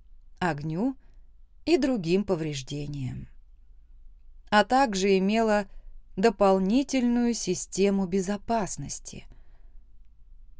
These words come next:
С помощью ключа можно было активировать прибор, издающий громкий сигнал, но всего один раз. Таким образом,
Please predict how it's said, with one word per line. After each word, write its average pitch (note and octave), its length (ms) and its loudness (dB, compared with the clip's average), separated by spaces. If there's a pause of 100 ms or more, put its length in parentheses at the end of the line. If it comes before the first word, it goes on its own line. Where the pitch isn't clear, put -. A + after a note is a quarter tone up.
С - 100 -8
помощью C#4+ 520 4
ключа E4 500 4
можно F#3 400 2
было F3+ 320 4
активировать F#3 880 0
прибор, E3 540 0 (540)
издающий G#3+ 880 0
громкий G#3+ 560 0
сигнал, E3+ 680 -2 (1000)
но A#3 320 6
всего G#3 460 2
один F#3+ 260 2
раз. F#3 400 -4 (1300)
Таким A3 380 4
образом, F#3+ 680 2